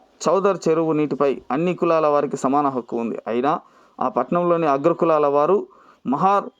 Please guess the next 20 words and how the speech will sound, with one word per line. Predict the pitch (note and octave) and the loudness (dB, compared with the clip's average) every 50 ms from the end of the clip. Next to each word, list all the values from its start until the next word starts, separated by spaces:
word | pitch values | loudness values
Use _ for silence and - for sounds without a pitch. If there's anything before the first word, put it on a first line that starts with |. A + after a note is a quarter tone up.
| _ - - | _ -8 -2
మాంగ్ | D3 D#3+ E3+ F3 F3 E3+ D#3 | 0 2 2 2 0 -2 -2
మొదలైన | D#3+ D3 D#3 E3 E3 E3 D#3+ D#3 D#3 | 0 2 2 4 4 2 2 2 0
కులాల | D3 - D#3+ E3 E3+ E3+ E3 | -2 -2 0 2 2 2 2
వారిని | D#3+ D#3 D3+ D#3 C#3+ | 2 2 2 2 0
అంటరాని, | C#3 C#3+ C3+ D#3 D#3+ D#3+ D#3 D#3 D#3 D#3 D#3 D#3 - - - - - | 0 0 2 2 2 4 2 2 2 0 0 -2 -2 -4 -6 -4 -2
అంటరాని | C#3+ D3+ F3 F3 F3 E3+ E3+ E3+ | 0 2 2 2 2 2 2 2
వారిగా | D#3+ D#3 D3+ D#3 D3 D3 C#3 | 2 2 2 4 2 2 2
భావించి | B2+ B2+ C#3 C#3+ D3 D#3 D3+ C#3+ - F#3 - - | 4 4 2 2 2 0 -2 -2 -4 -4 -2 0
ఆ | B2+ C3+ C3+ C3 - E3+ | 0 0 0 0 0 0
చెరువు | F3 F#3+ G3+ G3 | 2 2 2 2
నీటిని | F#3 F3 E3+ F3 F3 F3+ E3+ D#3+ | 2 0 -2 -2 -2 -2 0 0
వాడుకోకుండా | D3 D3 D3 C#3 D3+ D3 C#3+ D#3+ D3+ C#3+ | 0 0 0 0 -2 -2 -2 0 0 2
అడ్డుకునేవారు. | C3+ B2+ C#3 C3 D#3+ D3 C3+ C3 B2 A#2 - - _ _ - - - - - - | 0 0 0 -2 -2 0 0 2 0 0 -2 -6 _ _ -20 -20 -20 -20 -10 -4
ఈ | C#3 D3 D#3 D#3+ D#3 - - | -2 0 0 0 -2 -4 -2
క్రూరమైన | - F#3 G3+ G#3 G#3 G3+ G3 F#3 F3+ F3 F3 | 0 2 2 2 2 2 0 0 0 0 0
కుల | E3 - E3 E3 F3 | 0 0 2 2 2
వివక్షత, | E3+ E3 D#3+ D#3 D#3 D3 - - D3+ C3+ - C3 - - _ _ _ _ - | 4 4 2 2 2 0 -2 -4 -4 -2 -2 -2 -4 -4 _ _ _ _ -4
అవమానీయమైన | A#2+ C#3 D#3 E3+ E3+ E3+ F3+ F#3 F#3 F#3+ F#3+ F3+ F3 F3 E3 D#3+ D#3 | -2 -2 0 2 2 2 2 4 2 2 2 2 2 2 2 2 2
అస్పృశ్యతను | D3 C#3 - - - E3 D3+ - - D3 C3 D#3+ D3 C#3 | 0 0 -2 -4 -6 -4 -4 0 -2 -2 0 0 0 0
వ్యతిరేకిస్తూ | B2 A#2+ B2 D3 D3+ C3+ D3+ C#3+ - - F#3+ | 0 0 0 -2 -2 -2 -2 -4 -2 0 -2